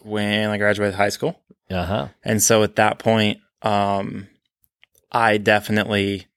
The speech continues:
Speaker 1: my da-, you know, my dad's just kind of, of the opinion that, you know, we're not doing as much with you, right?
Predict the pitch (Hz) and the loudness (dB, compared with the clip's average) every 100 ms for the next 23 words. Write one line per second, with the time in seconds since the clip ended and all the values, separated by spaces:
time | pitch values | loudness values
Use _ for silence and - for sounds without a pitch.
0 | _ _ _ _ _ _ - 110 101 104 | _ _ _ _ _ _ 0 0 2 -2
1 | - - 117 101 98 98 _ 110 107 110 | -6 -12 -4 -2 -2 -4 _ 2 4 4
2 | 101 113 104 - 107 101 95 104 101 101 | 4 2 2 2 2 2 2 0 2 0
3 | - 101 101 101 95 - 101 92 101 101 | 2 0 2 0 -2 -4 -4 0 2 2
4 | 98 - 98 98 98 90 95 92 - - | 2 2 2 4 2 0 -2 -2 -4 -8
5 | _ _ _ - 107 104 104 101 95 98 | _ _ _ -4 -2 0 2 4 2 0
6 | - _ - 98 95 95 | -8 _ -6 0 0 -2